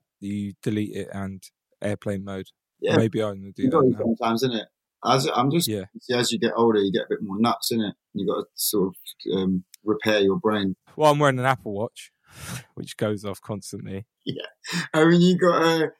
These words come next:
Speaker 2: Tom Davis's, uh, workouts that come, come through to you all the time.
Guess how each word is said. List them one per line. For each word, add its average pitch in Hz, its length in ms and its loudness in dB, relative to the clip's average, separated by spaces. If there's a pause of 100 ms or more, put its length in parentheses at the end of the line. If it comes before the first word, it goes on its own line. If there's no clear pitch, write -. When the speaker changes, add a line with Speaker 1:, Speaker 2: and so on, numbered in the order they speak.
(320)
Speaker 2:
Tom 156 260 4
Davis's, 139 800 4
uh, 131 180 4
workouts 135 580 2
that - 140 -4
come, 110 340 2
come 113 160 0
through 135 220 4
to - 80 -4
you 107 80 -2
all 98 80 -8
the 98 180 -8
time. 98 160 -14